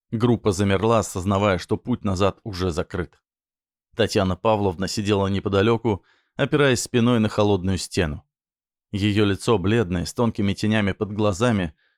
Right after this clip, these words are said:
было сосредоточенным. В ее руках был блокнот, в который она делала свои записи с того момента, как они начали сталкиваться с червями.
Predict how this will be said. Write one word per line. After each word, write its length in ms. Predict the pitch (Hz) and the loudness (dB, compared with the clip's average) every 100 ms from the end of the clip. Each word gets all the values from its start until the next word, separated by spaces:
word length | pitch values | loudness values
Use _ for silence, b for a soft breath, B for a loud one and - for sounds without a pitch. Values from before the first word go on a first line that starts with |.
| - | -4
было 240 | 131 120 | 0 2
сосредоточенным. 1120 | - 110 - 104 95 98 - 82 - 139 104 - _ _ _ _ _ _ | 0 -2 0 0 0 -2 -6 -10 -8 -8 -10 -16 _ _ _ _ _ _
В 60 | - | -8
ее 360 | 90 104 104 101 | -2 0 2 2
руках 340 | 98 117 95 | 0 0 0
был 160 | 95 98 | 0 0
блокнот, 580 | 92 95 - 120 117 _ _ _ | 0 -2 0 -2 -2 _ _ _
в 20 | |
который 360 | - 135 139 120 | -2 0 2 0
она 160 | 110 | 0
делала 380 | 107 113 113 101 | 0 0 0 0
свои 320 | 98 104 107 | -2 0 2
записи 480 | 98 120 120 - - | 2 0 0 -4 -4
с 60 | 107 | -4
того 220 | 113 101 | 0 0
момента, 480 | 98 98 110 117 120 | 0 0 0 0 -2
как 220 | 104 - | -4 -2
они 160 | 101 95 | -2 0
начали 360 | 101 101 104 | -2 -2 -2
сталкиваться 640 | 98 - 90 - 92 82 85 | -2 -2 -2 -2 -6 -6 -10
с 40 | |
червями. 580 | - 104 90 82 71 | -6 -4 -2 -2 -4